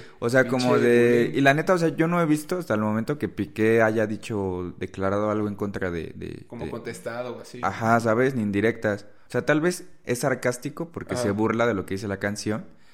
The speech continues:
Speaker 1: pero así como que contestación directa, pues no.
Speaker 2: Sí,
Speaker 1: Y,
Speaker 2: sí.
Speaker 1: y creo que eso está muy bien por su parte, ¿sabes? O sea, ¿sabes? No sé si ella la engañó o cómo terminaron, no sé, la neta no sé.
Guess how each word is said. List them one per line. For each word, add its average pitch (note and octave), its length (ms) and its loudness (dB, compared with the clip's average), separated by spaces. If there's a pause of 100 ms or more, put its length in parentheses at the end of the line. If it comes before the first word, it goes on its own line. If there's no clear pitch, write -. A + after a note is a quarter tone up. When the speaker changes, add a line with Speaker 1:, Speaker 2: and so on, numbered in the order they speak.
(360)
Speaker 1:
pero G2+ 160 -2
así G2 140 -4
como B2 260 -4
que F#2 140 -2
contestación F2+ 580 -6
directa, A#2+ 360 -6
pues F#2 140 -4
no. G2 140 -2
Speaker 2:
Sí, F#2+ 80 -8
Speaker 1:
Y, G2+ 60 -6
Speaker 2:
sí. - 100 -12
Speaker 1:
y A#2 80 -4
creo A#2+ 220 -4
que C3+ 80 -2
eso B2+ 120 -8
está B2 140 -4
muy A2+ 180 0
bien A2 180 0
por G#2+ 120 -8
su G#2 160 -12
parte, G#2 320 -2
¿sabes? G2+ 220 -2
O - 560 -20
sea, A2 100 0
¿sabes? C#3 260 4 (380)
No C#3 160 0
sé D3 180 0
si C3+ 200 0
ella B2 180 6
la G#2+ 100 0
engañó G2 480 -2
o G2+ 380 2
cómo A2 220 -6
terminaron, G2 280 -4
no B2 80 0
sé, A2+ 140 -4
la F#2+ 100 -2
neta G2+ 200 -4
no G2 100 -2
sé. C3 160 -6